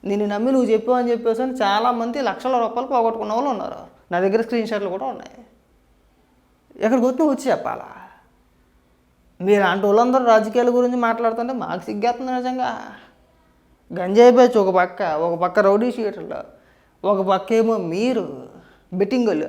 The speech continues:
అన్నీ ఇల్లీగల్ వ్యాపారాలే, ఒక్కటి కూడా లేదు. లీగల్గా ఉండదు. మెజారిటీ వైసీపీ కార్యకర్తలు కానీ, నాయకులు కానీ, అధికార ప్రతినిధులు కానీ ఏదో రకంగా ఇల్లీగల్ కార్యక్రమాల్లోనూ, ఇల్లీగల్ వ్యాపారాల్లోనూ ఉన్నవాళ్ళే.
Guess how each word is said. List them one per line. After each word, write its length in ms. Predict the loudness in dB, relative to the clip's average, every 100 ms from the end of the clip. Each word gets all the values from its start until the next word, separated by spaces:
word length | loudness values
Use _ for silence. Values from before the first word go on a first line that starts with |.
| -6 -2
అన్నీ 140 | 2
ఇల్లీగల్ 300 | 4 6 6
వ్యాపారాలే, 520 | 4 2 -2 -6 -10 -14 -20 _ _ _
ఒక్కటి 320 | -4 0 2
కూడా 180 | 2 2
లేదు. 380 | 2 -2 -4 -8 -14 -20 _ _
లీగల్గా 420 | 0 4 4 4
ఉండదు. 420 | 2 -2 -6 -10 -12 -20 _ _ _ -6
మెజారిటీ 480 | 4 8 8 6 4
వైసీపీ 400 | 4 2 -2 2
కార్యకర్తలు 580 | 4 4 2 0 0
కానీ, 200 | 0 0
నాయకులు 400 | -2 -2 -2 -4
కానీ, 220 | -4 -2 -2
అధికార 280 | 2 4
ప్రతినిధులు 500 | 4 2 -2 -2 -2
కానీ 240 | -2 -4 -8 -14 -20 _ -6
ఏదో 300 | 0 4 6
రకంగా 320 | 4 0 -4
ఇల్లీగల్ 480 | -2 2 4 4 2
కార్యక్రమాల్లోనూ, 720 | 0 0 -4 -2 -2 -2 -2
ఇల్లీగల్ 400 | 0 0 0 2
వ్యాపారాల్లోనూ 680 | 0 2 0 0 -2 -2
ఉన్నవాళ్ళే. 800 | -2 -2 -2 -2 -2 -6 -8 -14